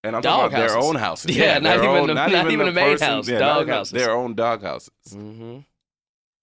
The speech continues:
Speaker 2: Damn. And they can pee and poop whenever they want, wherever
Speaker 1: That,
Speaker 2: they want.
Speaker 1: that's the thing that, that hurts me. It's like, look, you can be more expensive and you can be richer than me, but the fact that you get to shit and pee wherever you want.
Speaker 2: And then just sleep when you want to. If you
Speaker 1: Ugh.
Speaker 2: feel like having a day where you don't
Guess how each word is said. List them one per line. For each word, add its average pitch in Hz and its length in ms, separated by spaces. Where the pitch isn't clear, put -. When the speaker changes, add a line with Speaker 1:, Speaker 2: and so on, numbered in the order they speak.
Speaker 2:
Damn. - 340
And 107 220
they 90 80
can 87 160
pee 107 140
and 98 100
poop 107 260
whenever 104 280
they 107 100
want, 107 300
wherever 104 160
Speaker 1:
That, 123 180
Speaker 2:
they 123 60
want. 113 80
Speaker 1:
that's 165 260
the 143 60
thing 110 220
that, 95 80
that 92 180
hurts 92 260
me. 85 140
It's 85 240
like, 82 160
look, 80 260
you 98 160
can 107 100
be 98 120
more 95 180
expensive 98 460
and 87 160
you 87 80
can 85 80
be 80 80
richer 95 260
than 101 180
me, 101 60
but 87 160
the 78 60
fact 156 240
that 95 60
you 107 100
get 104 120
to - 60
shit - 320
and 78 140
pee 87 160
wherever 78 260
you 78 120
want. 64 200
Speaker 2:
And 131 100
then 170 160
just 147 200
sleep 139 240
when 101 100
you 90 100
want 85 220
to. 95 200
If - 180
you 147 60
Speaker 1:
Ugh. 220 140
Speaker 2:
feel 226 160
like 214 300
having 165 320
a 143 60
day 135 260
where 117 160
you 117 280
don't 110 360